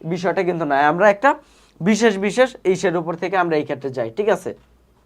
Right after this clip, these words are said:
সার্বিক সংশ্লেষক বাক্য হয়, সার্বিক সংশ্লেষক। আর সংশ্লেষক মানে হলো তোমার নতুন বিষয় আমরা জানতে পারবো, ঠিক আছে? নতুন, নতুন বিষয় জানতে পারছি, যেটা আমরা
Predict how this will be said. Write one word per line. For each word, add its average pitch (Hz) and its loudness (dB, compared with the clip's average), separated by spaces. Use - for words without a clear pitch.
সার্বিক 202 2
সংশ্লেষক 190 0
বাক্য 156 0
হয়, 120 -4
সার্বিক 165 2
সংশ্লেষক। 143 -2
আর 170 2
সংশ্লেষক 196 0
মানে 175 4
হলো 196 2
তোমার 208 4
নতুন 214 4
বিষয় 185 4
আমরা 156 4
জানতে 147 -2
পারবো, 131 -2
ঠিক 175 -6
আছে? 160 -4
নতুন, 175 -2
নতুন 180 -2
বিষয় 175 -2
জানতে 139 -4
পারছি, 131 -2
যেটা 170 2
আমরা 220 0